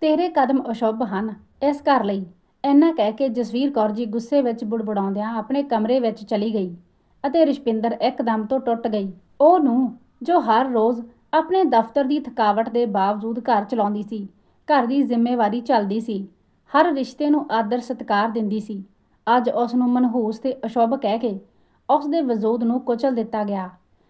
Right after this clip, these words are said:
ਦੂਜੇ ਦਿਨ ਦੁਪਹਿਰ ਦੇ ਬਾਰਾਂ ਵਜੇ ਰਾਣੋ ਆਪਣੇ ਪੇਕੇ ਪਹੁੰਚ ਗਈ। ਉਸ ਨੂੰ ਵੇਖਦਿਆਂ ਹੀ ਜਸਵੀਰ ਕੌਰ ਜੀ ਕਹਿਣ ਲੱਗੀ, "ਹਾਏ, ਮੇਰੀ ਬੱਚੀ ਨੂੰ ਨਿਚੋੜ ਕੇ ਰੱਖ ਦਿੱਤਾ।" ਰਾਣੋ ਅੱਖਾਂ ਵਿੱਚ ਪਾਣੀ ਭਰ ਕੇ ਕਹਿਣ ਲੱਗੀ,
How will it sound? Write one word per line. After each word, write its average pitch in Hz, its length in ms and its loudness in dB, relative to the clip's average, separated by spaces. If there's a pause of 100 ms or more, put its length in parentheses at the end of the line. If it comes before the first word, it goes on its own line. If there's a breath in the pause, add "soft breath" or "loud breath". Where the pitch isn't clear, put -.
(160)
ਦੂਜੇ 302 320 -2
ਦਿਨ 359 200 4
ਦੁਪਹਿਰ 240 340 2
ਦੇ 269 140 0
ਬਾਰਾਂ 220 340 0
ਵਜੇ 220 360 -4 (280)
ਰਾਣੋ 262 280 4
ਆਪਣੇ 294 280 2
ਪੇਕੇ 254 340 -2
ਪਹੁੰਚ 208 280 -4
ਗਈ। 196 260 -6 (400)
ਉਸ 247 140 -4
ਨੂੰ 269 120 2
ਵੇਖਦਿਆਂ 226 420 -2
ਹੀ 240 160 -2
ਜਸਵੀਰ 233 400 -6
ਕੌਰ 226 220 2
ਜੀ 220 120 -8
ਕਹਿਣ 233 260 -4
ਲੱਗੀ, 208 340 -4 (520)
"ਹਾਏ, 285 180 6
ਮੇਰੀ 285 240 2
ਬੱਚੀ 233 380 -2
ਨੂੰ 254 180 4
ਨਿਚੋੜ 254 360 2
ਕੇ 269 180 0
ਰੱਖ 220 240 0
ਦਿੱਤਾ।" 208 400 -4 (480)
ਰਾਣੋ 277 300 6
ਅੱਖਾਂ 285 280 2
ਵਿੱਚ 254 200 0
ਪਾਣੀ 247 320 0
ਭਰ 277 180 2
ਕੇ 240 160 -8
ਕਹਿਣ 233 280 -2
ਲੱਗੀ, 214 340 -4